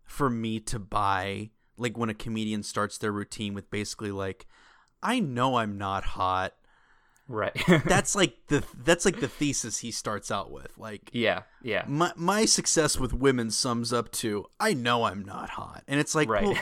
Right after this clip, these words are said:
Speaker 1: you
Speaker 2: <laughs>
Speaker 1: fucking perform, so it's like you're, you have some clout. Like, I
Speaker 2: Yes,
Speaker 1: don't feel
Speaker 2: yeah.
Speaker 1: terrible for you. But, like, I
Speaker 2: Sure.
Speaker 1: don't know. It's, it's done,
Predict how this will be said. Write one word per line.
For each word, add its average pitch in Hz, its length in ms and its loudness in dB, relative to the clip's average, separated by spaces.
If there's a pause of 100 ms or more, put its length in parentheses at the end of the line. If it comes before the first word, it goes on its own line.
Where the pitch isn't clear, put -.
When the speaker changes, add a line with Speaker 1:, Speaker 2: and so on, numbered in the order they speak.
(120)
Speaker 1:
you 139 80 4
Speaker 2:
<laughs> - 120 -12
Speaker 1:
fucking 185 460 -2
perform, 113 960 4
so 123 240 2
it's 117 160 -2
like 113 240 -2
you're, 139 280 2
you 143 200 -4
have 139 200 -2
some 127 380 2
clout. - 680 -4 (280)
Like, 123 220 4
I 151 40 0
Speaker 2:
Yes, 160 60 6
Speaker 1:
don't 156 140 6
feel - 160 4
Speaker 2:
yeah. 117 80 0
Speaker 1:
terrible 101 460 0
for - 180 -18
you. - 180 -16
But, 131 140 -4
like, 151 300 2
I 180 40 -4
Speaker 2:
Sure. 165 140 2
Speaker 1:
don't - 80 4
know. 127 80 2
It's, 113 220 -4
it's 135 240 -4
done, 156 480 4